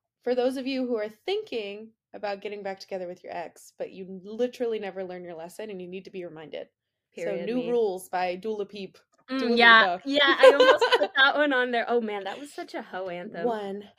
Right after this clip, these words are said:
Speaker 1: do you know
Speaker 2: My
Speaker 1: the
Speaker 2: alcohol
Speaker 1: hymn?
Speaker 2: in the,
Speaker 1: Yes.
Speaker 2: yep.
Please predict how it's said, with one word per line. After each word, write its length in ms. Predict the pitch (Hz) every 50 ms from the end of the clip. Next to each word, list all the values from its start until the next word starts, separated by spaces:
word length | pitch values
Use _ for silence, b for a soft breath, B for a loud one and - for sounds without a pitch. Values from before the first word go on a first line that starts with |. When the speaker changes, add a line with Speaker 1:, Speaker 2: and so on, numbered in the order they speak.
| - -
Speaker 1:
do 100 | - 233
you 200 | 247 262 277 294
know 180 | 277 247 269 277
Speaker 2:
My 80 | 247 233
Speaker 1:
the 80 | 247
Speaker 2:
alcohol 180 | 247 294 285 311
Speaker 1:
hymn? 340 | 269 262 262 254 262 269 254 B B B B B -
Speaker 2:
in 140 | 233 233
the, 160 | 247 254 254 254
Speaker 1:
Yes. 320 | 240 254 302 381 349 285
Speaker 2:
yep. 180 | 254 233 233 233